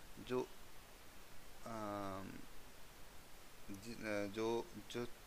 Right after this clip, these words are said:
मुहाना वाला जो हिस्सा होता है जार का या चिमनी का, जिस पे हमने, अ, लार्वी को जहाँ बांधा हुआ है, उस साइड को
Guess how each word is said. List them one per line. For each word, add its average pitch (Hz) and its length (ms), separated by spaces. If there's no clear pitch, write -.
मुहाना 117 480
वाला 139 160
जो 123 140
हिस्सा 120 280
होता 110 360
है 110 240
जार 107 240
का 117 220
या 120 100
चिमनी 110 380
का, 127 160
जिस 117 180
पे 117 120
हमने, 110 300
अ, 98 380
लार्वी 110 400
को 123 140
जहाँ 107 260
बांधा 101 300
हुआ 107 220
है, 117 220
उस 147 240
साइड 127 240
को 139 300